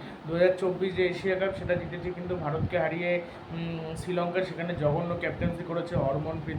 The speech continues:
কর ভালো ফিল্ডিং সাজাতে পারেনি, মানে, জঘন্য, জঘন্য, কিছু বলার নেই just। আর ভারতের হয়ে, এ, রান চেস করতে নেমে বা-, বারো বলে ছাব্বিশ রান করেছে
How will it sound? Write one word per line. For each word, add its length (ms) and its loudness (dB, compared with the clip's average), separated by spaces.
কর 100 0
ভালো 280 0
ফিল্ডিং 400 -4
সাজাতে 320 -6
পারেনি, 400 0
মানে, 180 0
জঘন্য, 520 4
জঘন্য, 600 0
কিছু 360 -4
বলার 320 4
নেই 200 -4
just। 280 -4
আর 180 2
ভারতের 400 0
হয়ে, 400 4
এ, 280 4
রান 260 2
চেস 260 -4
করতে 260 -2
নেমে 260 2
বা-, 420 4
বারো 220 6
বলে 300 4
ছাব্বিশ 460 -2
রান 220 0
করেছে 420 -2